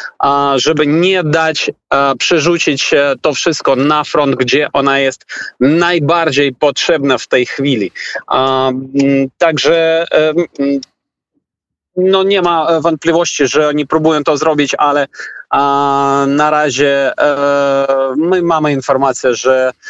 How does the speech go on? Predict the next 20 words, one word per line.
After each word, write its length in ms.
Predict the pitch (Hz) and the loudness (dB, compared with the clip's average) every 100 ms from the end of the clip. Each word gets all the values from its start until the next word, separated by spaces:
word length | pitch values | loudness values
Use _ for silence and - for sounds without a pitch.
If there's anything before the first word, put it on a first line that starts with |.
| - - _ | -18 -20 _
tak, 220 | 180 131 | -2 2
o, 300 | 143 147 151 | 0 0 -2
w-, 440 | - - 147 135 135 | -4 0 0 2 -2
są 240 | - 170 | 0 0
zniszczenia, 680 | 147 151 - 175 156 143 135 131 - | 2 -2 0 0 0 0 -2 -4 -2
a, 240 | 135 131 160 | 0 0 -2
infrastruktury, 880 | 165 165 185 160 - 160 - 160 143 - | -2 0 0 0 -2 -2 0 0 0 0
ale, 360 | 143 147 143 - _ - | 0 0 -2 -4 _ -2
e, 480 | 135 139 135 135 131 127 _ - _ | 0 2 0 0 -2 -4 _ -20 _
koleje 380 | - 160 151 147 | 0 2 2 0
ukraińskie 540 | 143 160 151 143 135 131 | 0 0 0 0 -2 -2
działają 600 | 127 147 147 147 131 135 - - _ | 0 2 2 0 0 -2 -8 -20 _
i, 420 | 143 139 139 135 139 - | 0 2 2 0 -2 0
e, 200 | 135 135 | 0 2
dostarczają 640 | 123 156 160 143 165 143 | 0 -2 -2 0 0 0
to, 120 | 131 131 | 0 0
co 120 | 131 | -2
trzeba 360 | - 147 131 101 - - - _ | 0 0 0 -2 -12 -20 -20 _
na 300 | 127 147 139 | 0 0 0
front. 480 | - 117 85 85 | 0 -2 -2 -12